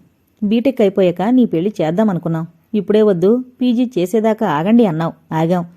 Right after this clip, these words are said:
ఇప్పుడు మంచి జాబ్ వచ్చాక అంటున్నావ్. జాబ్‌కి నీ పెళ్లికి ఏం సంబంధమో నాకు అర్థమై చావడం లేదు. నువ్వేం మగపిల్లాడివా, పెళ్ళైతే పెళ్ళాన్ని సాకాలి అనుకోవడానికి? ఈలోగా ఎన్నెన్ని మంచి సంబంధాలు తప్పిపోయాయి. అన్నీ ఒకెత్తు,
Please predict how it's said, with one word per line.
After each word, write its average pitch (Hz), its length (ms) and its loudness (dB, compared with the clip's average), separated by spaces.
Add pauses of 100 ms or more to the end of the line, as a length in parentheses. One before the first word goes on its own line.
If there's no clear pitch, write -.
(580)
ఇప్పుడు 269 300 2
మంచి 240 380 2
జాబ్ 170 220 2
వచ్చాక 254 300 2
అంటున్నావ్. 247 380 2 (540)
జాబ్‌కి 180 560 0
నీ 262 120 4
పెళ్లికి 214 380 0
ఏం 196 200 0
సంబంధమో 196 520 -2
నాకు 240 240 0
అర్థమై 196 360 -2
చావడం 208 240 2
లేదు. 175 220 0 (480)
నువ్వేం 202 340 0
మగపిల్లాడివా, 226 760 2 (240)
పెళ్ళైతే 220 420 4
పెళ్ళాన్ని 214 440 0
సాకాలి 226 460 -2
అనుకోవడానికి? 233 640 4 (680)
ఈలోగా 202 360 2
ఎన్నెన్ని 202 480 2
మంచి 170 280 -4
సంబంధాలు 233 500 2
తప్పిపోయాయి. 247 540 2 (420)
అన్నీ 190 260 2
ఒకెత్తు, 240 520 4